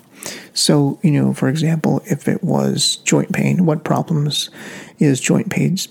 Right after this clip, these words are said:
joint pain causing in your life? Um, if it's heart health, you know, if it's diabetes, if it's blood sugar, you, you would alter the question to fit, uh, the product category.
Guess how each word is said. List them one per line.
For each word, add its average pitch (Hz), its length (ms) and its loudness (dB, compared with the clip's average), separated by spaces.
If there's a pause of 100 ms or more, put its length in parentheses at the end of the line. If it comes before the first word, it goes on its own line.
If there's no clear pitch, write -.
(140)
joint 160 300 2
pain - 260 0
causing - 560 -2
in - 180 0
your 65 140 2
life? - 400 0 (720)
Um, - 300 -2
if - 160 -8
it's - 240 -6 (160)
heart 139 400 -2
health, 147 500 -2 (220)
you - 80 -6
know, 196 340 -2
if 156 140 0
it's - 240 -2
diabetes, 156 720 0
if - 100 -4
it's - 300 -8 (480)
blood 147 220 4
sugar, 143 320 2
you, 170 160 2
you 170 200 4
would 143 240 2 (920)
alter 165 320 4
the 139 80 0
question 135 580 -2 (360)
to - 120 0
fit, - 500 -2 (380)
uh, 180 200 -2 (300)
the 160 80 0
product - 540 -4
category. - 640 -2